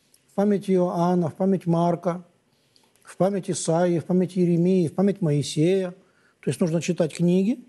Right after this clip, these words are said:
которые написаны их рукой или говорят о них. Чтение Писаний — это вообще корень бессмертия и, э,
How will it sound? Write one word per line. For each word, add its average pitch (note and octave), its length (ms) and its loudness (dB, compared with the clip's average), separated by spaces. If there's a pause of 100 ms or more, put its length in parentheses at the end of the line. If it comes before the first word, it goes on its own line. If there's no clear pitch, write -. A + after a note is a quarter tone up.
(460)
которые E3+ 340 0
написаны F#3+ 420 0
их G3+ 240 -2
рукой E3+ 460 0 (760)
или A#3+ 420 0 (420)
говорят F3 400 0
о F#3+ 80 -2
них. D3 460 -2 (1400)
Чтение F3+ 460 -2
Писаний — A#3+ 520 0
это G3 240 -2
вообще F3 260 -2
корень F#3+ 320 -2
бессмертия G3+ 680 -2
и, F3+ 380 0
э, F3 40 -6